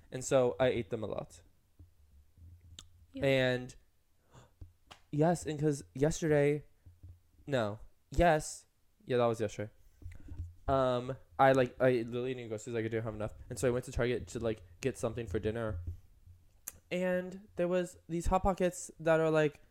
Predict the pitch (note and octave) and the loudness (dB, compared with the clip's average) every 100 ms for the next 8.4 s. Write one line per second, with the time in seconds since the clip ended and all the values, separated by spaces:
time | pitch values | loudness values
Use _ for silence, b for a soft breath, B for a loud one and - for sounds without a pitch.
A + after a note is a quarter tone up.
0 | _ C3 C#3 C#3+ E3+ D3+ E3 E3 D#3 C#3 | _ 0 2 2 0 0 -2 -2 -6 -8
1 | C#3 _ _ _ _ _ _ _ _ _ | -18 _ _ _ _ _ _ _ _ _
2 | _ _ - D3+ C#3 C3+ B2+ B2 - C3+ | _ _ -4 2 4 4 2 0 0 2
3 | C3 B2 A#2+ - - - - - C#3 C3 | 4 2 0 -10 -10 -10 -12 -12 -8 -6
4 | C3 C3 C3+ B2+ B2 - A#2 B2+ B2 A2+ | -6 -8 -8 -8 -10 -6 -6 -4 -2 0
5 | A2 C3 - C3+ C3 C3+ - B B - | 0 -2 -4 -6 -4 -6 -8 B B -20
6 | - - B2+ B3 - - D3+ D3 E3 C3+ | -18 -2 6 6 6 0 -6 -4 -4 -4
7 | C#3 - D3+ C3+ E3+ B2+ - - D4+ G4 | -8 -2 2 4 6 4 0 -2 6 8
8 | C#4+ F4 D4 B3 | 8 4 2 0